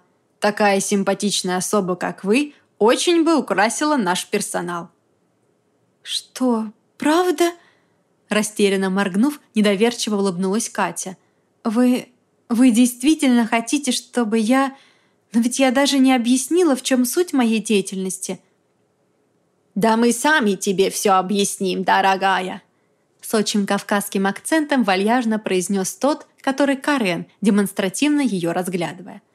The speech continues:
"Только, по-моему, тебе нужно немного похудеть.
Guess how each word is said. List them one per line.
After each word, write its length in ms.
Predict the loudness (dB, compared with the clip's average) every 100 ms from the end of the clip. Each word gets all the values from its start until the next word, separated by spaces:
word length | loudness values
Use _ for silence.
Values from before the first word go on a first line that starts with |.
| _ _ _ _ _ _ _
"Только, 560 | 0 0 0 0 0 0
по-моему, 840 | 0 2 2 2 2 2 0 -2
тебе 360 | 0 0 2 2
нужно 360 | 0 0 0 2
немного 540 | 2 2 2 0 -2
похудеть. 920 | -2 -4 0 0 -2 -6 -12 -14 -14